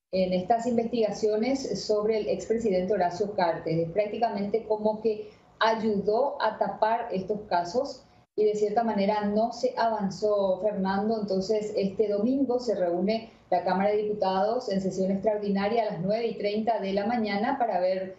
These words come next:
si corre este pedido de juicio político. Necesitan dos tercios de los votos, es decir, cincuenta y tres votos.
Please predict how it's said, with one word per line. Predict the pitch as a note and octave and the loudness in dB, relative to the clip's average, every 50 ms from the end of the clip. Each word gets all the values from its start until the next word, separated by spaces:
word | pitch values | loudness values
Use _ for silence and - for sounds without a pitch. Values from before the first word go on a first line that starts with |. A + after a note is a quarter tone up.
| - - - | -20 -20 -16
si | - - A#3 G3+ - | -6 -2 -2 -2 2
corre | - A#3 B3 B3 C4 C4 A3+ G3+ | 2 4 4 4 4 4 2 2
este | G3 G3 B3 | 2 0 0
pedido | A#3 - G#3 F#3+ G3 G3+ G#3 G#3+ A3+ | 0 0 0 0 2 0 2 2 0
de | A3+ - | -2 -2
juicio | - F#3 F#3 F#3 - - G3+ G3 F#3 F#3 F#3 | -2 -2 -2 -2 0 0 0 0 0 0 0
político. | G3+ G3 G3+ G3+ A#3 B3 A3+ A#3+ G#3+ G3+ G#3 G3+ | -2 -2 0 0 -2 -2 -2 -2 -2 -2 0 0
Necesitan | G3+ F#3+ G3 F#3+ F#3+ G#3 G3 A3 G#3+ G#3 G3 | 0 0 0 -2 -2 0 0 0 0 0 0
dos | G3 A3 G#3+ G#3 | -2 -2 -2 -2
tercios | - G3+ G3 F#3+ G3 A3 G#3 | -2 -2 -2 0 -2 -2 0
de | G#3 G#3+ | 0 0
los | G#3+ G#3 G#3 | 0 0 0
votos, | G3 G#3 G#3 G#3 - A#3 A#3 A3+ - - | 0 0 0 0 -2 -4 -4 -4 -6 -6
es | F3+ F#3 | -4 -2
decir, | G3+ F#3+ - - G3+ G3+ G#3 - - - - - - | -2 -2 0 -2 -2 -2 -2 -6 -10 -16 -20 -20 -20
cincuenta | - - - A3 G#3+ G3+ G#3+ A3 A3 G#3 G3+ | -14 -2 0 0 2 4 2 2 2 0 0
y | F3+ - | 0 0
tres | - F#3+ G3 E3+ | 0 0 -2 0
votos. | - D#3 C#3+ - - - - - - - - | 0 -2 -2 -2 -8 -14 -16 -14 -14 -16 -18